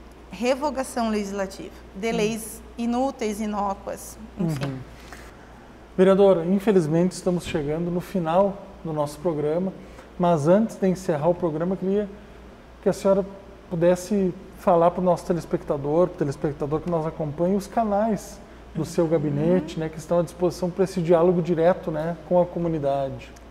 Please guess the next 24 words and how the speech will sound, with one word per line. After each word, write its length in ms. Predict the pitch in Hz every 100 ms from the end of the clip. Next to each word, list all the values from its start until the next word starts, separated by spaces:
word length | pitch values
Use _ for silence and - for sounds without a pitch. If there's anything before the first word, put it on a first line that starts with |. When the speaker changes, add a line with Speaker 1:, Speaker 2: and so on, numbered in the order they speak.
| -
Speaker 1:
Claro. 320 | 214 185 - - - - - - - -
Bom, 280 | 240 233 226
então, 440 | 262 277 254 277
pessoal, 480 | 311 294 - 226 220
né, 200 | 208 220 220
sejam 320 | 247 240 262
todos 340 | 254 233 254
muito 340 | 269 262 277 247
bem-vindos 880 | 220 240 247 208 196 233 285 254 240
sempre 420 | 233 220 220 233
que 160 | -
possível 1040 | 214 226 220 - - 262 285 277 277 254 240 - -
na 160 | 202 196
questão 300 | 208 208 202
das 160 | 202
bandeiras 540 | 208 202 202 240 254 226
ao 120 | 220
ga-, 160 | 214 208
ao 140 | 214 202
décimo 420 | 202 233 240 269
terceiro 460 | 226 214 - 220 220
gabinete 540 | 208 208 196 202 214
da 120 | 185
casa, 500 | 180 180 170 196 240